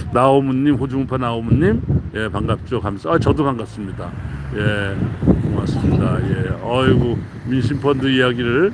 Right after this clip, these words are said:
이렇게 옥자님께서 아주 자세히 설명해 주셔서 너무 감사드려요. 아, 지금 너무 춥죠. 그래서 저도 이제 여기, 예, 우리 저를 많이 응원해 주시는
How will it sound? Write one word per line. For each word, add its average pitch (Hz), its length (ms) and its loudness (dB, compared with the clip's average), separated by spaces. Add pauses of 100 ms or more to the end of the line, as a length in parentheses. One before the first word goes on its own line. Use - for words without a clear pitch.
(120)
이렇게 117 180 -2
옥자님께서 123 720 2
아주 - 120 -4
자세히 113 460 0
설명해 131 440 -2
주셔서 131 320 -4 (340)
너무 120 180 0
감사드려요. 117 800 2 (320)
아, 147 220 6
지금 147 140 0
너무 147 280 2
춥죠. 175 540 0
그래서 123 200 -2
저도 131 200 4
이제 139 280 4
여기, 123 380 2 (420)
예, - 140 0
우리 127 340 2
저를 120 240 -4
많이 127 300 -8
응원해 127 720 -2
주시는 147 360 0